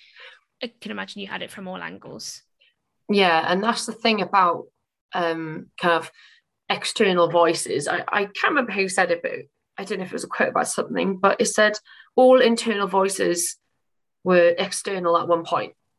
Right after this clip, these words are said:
Speaker 2: And I thought that was really interesting
Speaker 1: Mm.
Speaker 2: because, like, self-es-, low self-esteem, it doesn't just, you know, happen. It might be something really, you know, insignificant that happened when you were younger, but it,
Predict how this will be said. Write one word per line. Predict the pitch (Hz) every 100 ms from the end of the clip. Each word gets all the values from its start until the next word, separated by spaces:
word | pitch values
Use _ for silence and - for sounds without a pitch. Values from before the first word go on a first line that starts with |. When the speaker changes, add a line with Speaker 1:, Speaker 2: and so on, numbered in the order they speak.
| _ _ _ _
Speaker 2:
And | 180
I | 180
thought | 196 180
that |
was | 175 175
really | 165 160
interesting | 170 185 - 143 123
Speaker 1:
Mm. |
Speaker 2:
because, | - 180 170 - _ _ _ _ _ -
like, | 185
self-es-, | - 262 254 233 - - -
low | 240 269
self-esteem, | 254 247 262 190 - 208 185 180 - _ _ _
it | 226
doesn't | 226 226
just, | 220 180 - _ _ _ _ _ _ _ _ _ _ _ _ _
you | 190
know, | 151 147 _ -
happen. | 214 - - -
It | - - 269
might | 247 247
be |
something | 233 247 - 196 202
really, | 196 226 208 190 - _ _
you | -
know, | 180
insignificant | - 220 214 196 247 311 - 185 202
that | -
happened | 202 190
when | 190
you | 185
were |
younger, | 190 226 220 160
but | 160 160
it, | -